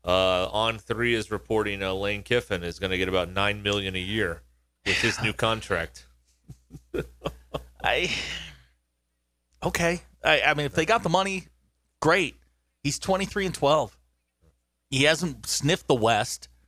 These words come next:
Speaker 2: He hasn't beaten
Speaker 1: Right.
Speaker 2: Alabama. He hasn't really done anything to warrant nine million a year, other than they just don't wanna go through another coaching
Speaker 1: They don't
Speaker 2: search.
Speaker 1: wanna lose him.
Speaker 2: They don't wanna go through. Uh, do you not wanna lose him, or do you not wanna go through another coaching search?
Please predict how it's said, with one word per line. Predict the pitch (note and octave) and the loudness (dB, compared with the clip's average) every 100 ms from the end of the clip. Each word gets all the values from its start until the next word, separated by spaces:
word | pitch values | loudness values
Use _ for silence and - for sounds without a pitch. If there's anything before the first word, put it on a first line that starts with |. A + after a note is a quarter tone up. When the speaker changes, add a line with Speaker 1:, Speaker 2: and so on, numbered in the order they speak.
| _ _ | _ _
Speaker 2:
He | C3 | 0
hasn't | C#3+ C#3+ C#3 C3 - _ - | 2 2 -2 -6 -8 _ -8
beaten | B2 - C#3+ | -6 -4 0
Speaker 1:
Right. | |
Speaker 2:
Alabama. | C3+ B2 G2 G#2 G#2 A#2+ | 2 2 2 2 2 2
He | |
hasn't | E3 G#3+ F#3 | 0 -2 -2
really | G3 C3 _ | -2 -4 _
done | - B2+ F#3+ | 0 2 2
anything | A#2 F#2 - G2 F2 F2+ _ _ _ | 0 -2 -2 -2 -4 -12 _ _ _
to | C#3+ | 0
warrant | B2 C3+ D#3+ B2 - | 4 2 2 0 -2
nine | C3 C3 D3 C#3+ | 2 2 2 0
million | C#3 C3+ B2+ | 0 0 0
a | A2+ | -2
year, | A2+ D3 - | 0 0 2
other | D3 D#3 | 2 2
than | B2+ A#2+ | 0 0
they | B2 C3+ | 0 -2
just | B2 B2+ C3 | -2 -4 -2
don't | A2+ | -2
wanna | A#2 | 2
go | A2+ A2+ | 2 0
through | B2 | -2
another | G#2+ G2+ F2+ | -2 -2 0
coaching | A#2+ B2+ | 2 6
Speaker 1:
They | B2+ | 6
don't | B2+ | 4
Speaker 2:
search. | B2+ | 2
Speaker 1:
wanna | B2 | 2
lose | B2 F3 D3+ - | 2 2 0 -6
him. | _ _ - | _ _ 0
Speaker 2:
They | A#3 | 2
don't | A#3 | 4
wanna | G#3 | 2
go | |
through. | F#3 E3 | 0 0
Uh, | F#2 B2 - _ _ - | -4 -10 -18 _ _ -2
do | |
you | F#3+ | 2
not | A3 A#3+ | 4 4
wanna | F#3+ | 2
lose | D3 G#3 A3+ | 2 0 0
him, | G3 | -2
or | |
do | C#3 | 0
you | |
not | C#3 D3+ | 2 2
wanna | D3 | 0
go | C#3 | 0
through | C3 B2 | 0 0
another | G#2 | -2
coaching | F2+ F#2 E2+ - | -2 -4 -4 -10
search? | - - | -10 -10